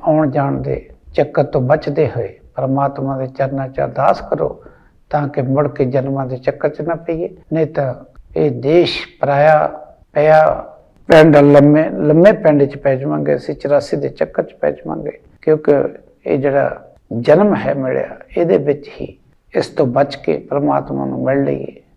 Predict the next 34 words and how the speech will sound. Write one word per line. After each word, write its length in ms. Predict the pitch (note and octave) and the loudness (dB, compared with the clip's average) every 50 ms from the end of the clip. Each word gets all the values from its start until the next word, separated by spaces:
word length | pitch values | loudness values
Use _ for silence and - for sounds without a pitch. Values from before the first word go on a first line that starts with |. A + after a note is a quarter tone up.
| _ _ - | _ _ -14
ਤਾਂ 100 | C#3 C#3+ - | -14 -14 -12
ਠੀਕ 320 | - - D#3+ D3+ D#3+ - | -10 -8 -8 -8 -8 -14
ਹੈ। 180 | C3+ B2 C3 - _ _ _ _ _ _ _ | -16 -16 -16 -20 _ _ _ _ _ _ _
ਸੋ 260 | _ - - D3 D3 D3 | _ -12 -6 -4 -2 -2
ਆਓ 120 | D3 D3+ | -2 -2
ਪਰਮਾਤਮਾ 640 | D3 - - D3 D3 D3 D3 D3 C3+ - C#3+ C#3+ D3 | -2 -4 -6 -4 -2 -2 -2 -4 -4 -6 -10 -8 -8
ਦੇ 120 | C#3 C3+ | -6 -6
ਅੱਗੇ 240 | C3+ B2+ B2+ C#3 C#3 | -6 -6 -4 -4 -6
ਅਰਦਾਸ 760 | - C3+ - - D3 D3+ C#3 B2+ C3+ C#3 D3 D3 - - D3 | -6 -6 -10 -10 -8 -8 -6 -2 -2 -2 -2 -2 -4 -10 -10
ਬੇਨਤੀ 480 | C#3+ D3+ D3+ C#3 - - - C#3+ C#3+ | -8 -6 -6 -8 -8 -10 -10 -8 -6
ਅਰਜ਼ੋਈ 320 | - - C3 C#3 C#3+ D3 D3 | -6 -8 -6 -6 -6 -6 -6
ਕਰੀਏ 460 | D3 - - - - - - - - _ _ _ _ _ _ _ _ | -8 -10 -10 -10 -10 -14 -14 -16 -16 _ _ _ _ _ _ _ _
ਕਿ 240 | - - C#3 C3+ - - | -6 -4 -4 -4 -6 -10
ਸ਼ਬਦ 460 | - - - - D3+ C#3+ C#3+ C#3 C3+ | -12 -12 -4 -4 -4 -2 -4 -6 -10
ਨੂੰ 240 | C3+ - - - - _ - | -10 -10 -12 -14 -12 _ 0
ਪੜ੍ਹਦਿਆਂ, 440 | - D3+ E3+ E3+ D#3+ E3+ E3 - - E3 - - | 0 2 2 2 -2 -2 -4 -4 -6 -8 -14 -12
ਉਚਾਰਦਿਆਂ 560 | D#3+ D#3 D3 - C#3+ C#3+ C#3+ C3+ C3+ - - - | -12 -8 -2 0 0 0 0 -2 -4 -8 -10 -10
ਤੇ 200 | - - C#3 C3 | -8 -8 -8 -8
ਜੇਕਰ 340 | C3 D3+ - - - - | -6 -8 -8 -8 -8 -12
ਗਲਤੀਆਂ 500 | - B2+ - - E2+ E2+ - - - D3+ | -10 -4 -4 -4 -4 -4 -8 -12 -12 -12
ਹੋਈਆਂ 320 | C#3 C3+ C#3+ C#3+ C3+ C3 B2+ - _ _ _ _ - | -10 -10 -10 -10 -10 -10 -12 -16 _ _ _ _ -10
ਤੇ 100 | - - | -10 -8
ਤੁਸੀਂ 340 | - - D#3+ - - D#3 C3+ | -4 -4 -4 -4 -2 -4 -4
ਭੁੱਲਾਂ 560 | B2 C#3 E3 - - - D#3+ C#3+ C3+ C3+ C3+ | -4 -6 -10 -10 -6 -2 -2 0 0 0 0
ਬਖਸ਼ਣਹਾਰ 720 | C#3 D3 C3+ - - - F3+ E3 C3+ - - - C3+ C3 | -2 -2 -4 -6 -6 -6 -6 -6 -6 -6 -6 -8 -6 -6
ਹੋ, 200 | - - - - - - | -8 -8 -8 -8 -6 -8
ਅੱਗੇ 260 | - C3 - D#3+ D3+ | -6 -4 -4 -4 -4
ਤੋਂ 260 | D3 - - B2+ - - _ - | -4 -6 -10 -10 -10 -12 _ -16
ਸ਼ੁੱਧ 300 | - - E3+ D#3 D3+ D#3+ | -12 -8 -8 -6 -6 -6
ਬਾਣੀ 280 | D3 D3 C#3 C3+ C#3 | -4 -4 -4 -4 -6
ਪੜ੍ਹਨ 340 | C#3 - - D3 D3 D3+ D3 | -10 -8 -8 -8 -8 -8 -10
ਦੀ 100 | C3+ C#3 | -10 -12
ਕਿਰਪਾ 420 | C#3 - - - - _ - F2 | -10 -8 -8 -8 -8 _ -8 -8
ਕਰਨੀ। 320 | - - - D3 E3 E3 | -8 -8 -10 -10 -12 -16